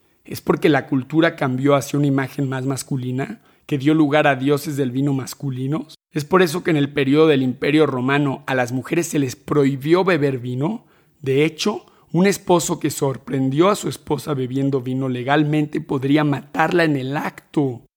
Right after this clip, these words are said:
Quizás sea hora de resucitar la imagen de las antiguas diosas del vino y bendiciones de una cosecha abundante y la alegría que el vino puede traer con moderación. Después de todo, las mareas culturales del mundo han cambiado nuevamente y hoy en los países que beben vino,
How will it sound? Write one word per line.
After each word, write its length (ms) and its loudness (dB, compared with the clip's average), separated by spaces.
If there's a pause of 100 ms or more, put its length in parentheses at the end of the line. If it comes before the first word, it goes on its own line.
(100)
Quizás 360 0
sea 280 6
hora 200 6
de 120 0
resucitar 640 -4
la 80 2
imagen 420 0
de 80 0
las 200 -8
antiguas 460 -2
diosas 380 -6
del 160 -10
vino 380 -8
y 80 -6
bendiciones 640 2
de 80 0
una 160 2
cosecha 460 -2
abundante 720 0
y 80 -2
la 100 2
alegría 520 0
que 80 -6
el 100 -2
vino 260 -2
puede 260 -2
traer 360 -8
con 160 -4
moderación. 640 -10 (480)
Después 320 0
de 100 4
todo, 580 0 (100)
las 120 -10
mareas 320 0
culturales 580 0
del 140 -2
mundo 500 -6 (400)
han 120 0
cambiado 420 2
nuevamente 840 -2 (160)
y 80 2
hoy 120 6
en 100 4
los 120 2
países 460 -4
que 100 -4
beben 380 0
vino, 380 -2